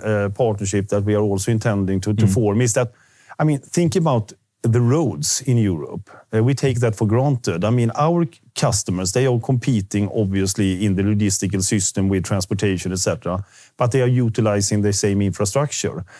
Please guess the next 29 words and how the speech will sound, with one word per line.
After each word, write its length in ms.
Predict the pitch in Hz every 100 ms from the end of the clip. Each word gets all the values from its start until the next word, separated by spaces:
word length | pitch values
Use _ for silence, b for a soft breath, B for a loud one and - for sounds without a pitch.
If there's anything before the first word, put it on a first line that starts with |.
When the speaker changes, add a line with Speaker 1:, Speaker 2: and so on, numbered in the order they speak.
| B
Speaker 1:
But 140 | - 113
they 160 | 123
are 100 | 120
still 400 | - - 139 143
differentiating 1040 | 131 127 135 110 95 104 95 90 98 101 110
their, 300 | 113 101 98
so 200 | - 104
to 100 | 98
speak, 340 | - 92 85 -
offering, 520 | 120 - 117 113 110
how 280 | 98 117 107
they 120 | 107
operate, 600 | 101 98 104 104 104 98
what 200 | 101 123
is 140 | 123 101
their 240 | 113 104
offer 300 | 104 107 -
to 160 | 101 117
their 160 | 104 107
customers. 640 | 110 92 - 87 90 95
And 120 | 120 117 B B B -
the 160 | 131 143
same 440 | - 170 170 170
here 300 | 139 170 160
is 140 | 131 -
so 140 | 123
important 540 | 117 110 113 101 104
now. 200 | 104 101
What 260 | 95 123 143